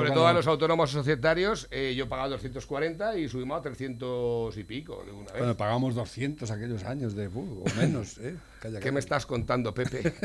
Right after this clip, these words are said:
Speaker 1: Que yo me di de
Speaker 2: <laughs> Sí, muy
Speaker 1: alta de
Speaker 2: viejo ya.
Speaker 1: autónomo con trece años, agricultor, y pasa-, y pagaba diecisiete mil pesetas.
Speaker 2: Los, es que la agricultura
Speaker 1: Diez-,
Speaker 2: paga menos todavía,
Speaker 1: sí,
Speaker 2: ¿eh?
Speaker 1: pero diecisiete mil pesetas. Yo decía,
Speaker 2: Cosa que nunca, nunca he entendido, pero bueno.
Speaker 1: Diecisiete mil pesetas esto, ¿pero qué me estás contando?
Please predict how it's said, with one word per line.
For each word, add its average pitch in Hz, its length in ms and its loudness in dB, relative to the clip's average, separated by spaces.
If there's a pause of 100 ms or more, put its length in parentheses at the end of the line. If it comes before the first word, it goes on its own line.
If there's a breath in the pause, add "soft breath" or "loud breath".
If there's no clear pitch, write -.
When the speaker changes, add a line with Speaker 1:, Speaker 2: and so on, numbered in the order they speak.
(120)
Speaker 1:
Que 160 120 2
yo 135 140 4
me 156 100 4
di 156 60 4
de 151 60 2
Speaker 2:
<laughs> - 20 8
Sí, 147 80 8
muy 147 80 8
Speaker 1:
alta 139 120 6
de 143 60 8
Speaker 2:
viejo 135 160 6
ya. 117 60 4
Speaker 1:
autónomo 160 300 6
con 143 200 2
trece 143 320 4
años, 143 280 4
agricultor, 135 600 2
y 139 80 0
pasa-, 110 400 -4
y 127 140 -2
pagaba 117 380 -4
diecisiete 127 680 -6
mil 139 240 -6
pesetas. - 840 -12 (1300 loud breath)
Speaker 2:
Los, 127 220 2 (180)
es 123 100 0
que 147 120 0
la 135 80 6
agricultura 127 520 0
Speaker 1:
Diez-, - 60 0
Speaker 2:
paga 143 200 2
menos 139 240 0
todavía, 117 340 2
Speaker 1:
sí, 151 60 2
Speaker 2:
¿eh? - 20 -
Speaker 1:
pero 131 180 2
diecisiete 120 680 0
mil 139 200 0
pesetas. 131 760 -6
Yo 110 80 -6
decía, 92 260 -8
Speaker 2:
Cosa 165 220 4
que 139 100 0
nunca, 123 320 0
nunca 127 240 -2
he - 20 0
entendido, 113 380 -4
pero 87 140 -8
bueno. 139 160 -8
Speaker 1:
Diecisiete 98 520 -8
mil 82 160 -6
pesetas 123 580 -10
esto, 269 340 -16
¿pero 104 140 -20
qué 92 60 -18
me 95 40 -12
estás - 180 -12
contando? 104 440 -14